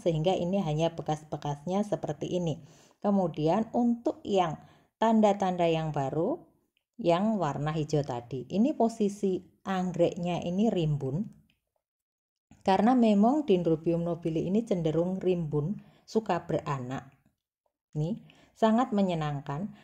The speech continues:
karena dalam satu pot dia batangnya sekitar lima belas batang. Rimbun ya, sahabat semua. Nah, untuk mendapatkan tanaman yang subur ini pun perawatannya cukup mudah.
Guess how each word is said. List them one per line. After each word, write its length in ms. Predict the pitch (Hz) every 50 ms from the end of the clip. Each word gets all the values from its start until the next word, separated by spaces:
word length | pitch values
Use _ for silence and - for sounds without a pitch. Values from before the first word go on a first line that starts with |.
| _ _ _
karena 480 | - 214 214 214 214 196 196 190 202 240
dalam 320 | 214 190 170 180 190 208
satu 400 | 202 - 196 180 175 - 165 151 -
pot 320 | - - 156 170 - - - _ _ _ _ _ _ -
dia 500 | 190 185 180 170 160 156 160 196 254 - - _ _ _ _ -
batangnya 960 | 180 170 165 170 - 180 170 170 165 170 175 175 180 190 202 220 240 240 -
sekitar 560 | - - 196 202 - 160 151 - 165 165 170
lima 380 | 165 170 165 156 156 147 147 147
belas 320 | - 151 143 139 139 -
batang. 500 | - - 151 143 147 - - 127 120 117 113 - _ _ _ _ _ _ _ _ _ _ _ _ _ _ _ _ _ _ _ _ _ _ _ _ _ _ _ _ _ _ _ _ _ _ _ _ _ _ _ _ _ -
Rimbun 400 | - 208 202 190 180 220 202 165
ya, 240 | 135 127 127 147 - -
sahabat 560 | - 151 135 135 135 135 135 139 135 - -
semua. 400 | 143 127 123 120 117 127 147 - - -
Nah, 220 | 185 180 156 - - -
untuk 320 | 196 220 214 330 - 285
mendapatkan 640 | 269 233 196 190 185 - 180 170 - - 202 208 226
tanaman 440 | 226 240 214 202 190 185 175 175 170 170
yang 160 | 170 165 165
subur 320 | 165 185 165 160 165 170
ini 240 | - 170 165 165 165
pun 240 | 165 196 208 202 202
perawatannya 800 | 190 160 156 151 151 151 147 147 160 165 170 175 196 240 269 262
cukup 320 | - 175 - - 156 147
mudah. 480 | 151 156 147 147 - - 135 147 170